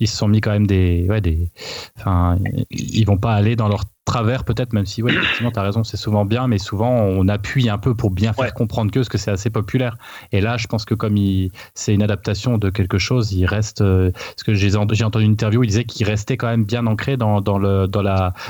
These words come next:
Speaker 1: dans la série d'origine.
Speaker 2: Ouais.
Speaker 1: C'est peut-être pour ça qu'ils sont plus soft, on va dire, que d'habitude.
Speaker 2: Oui, oui, ils ont, pour le coup, ils ont peut-être plus un cadre, euh, un cadre que d'habitude,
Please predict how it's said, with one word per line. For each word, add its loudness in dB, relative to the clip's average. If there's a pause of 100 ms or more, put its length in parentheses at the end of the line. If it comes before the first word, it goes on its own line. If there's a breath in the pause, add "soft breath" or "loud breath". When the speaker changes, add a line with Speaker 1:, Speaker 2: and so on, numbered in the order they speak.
Speaker 1:
dans 2
la 0
série -2
d'origine. 2
Speaker 2:
Ouais. 0
Speaker 1:
C'est -10
peut-être -6
pour -2
ça -4
qu'ils -8
sont 0
plus 0
soft, -2
on 0
va 0
dire, -2
que -4
d'habitude. -4 (340)
Speaker 2:
Oui, 4
oui, 4
ils 2
ont, 0
pour -2
le 2
coup, 0
ils 0
ont 0
peut-être -2
plus -2
un -2
cadre, -2
euh, 0
un 0
cadre -4
que -6
d'habitude, -2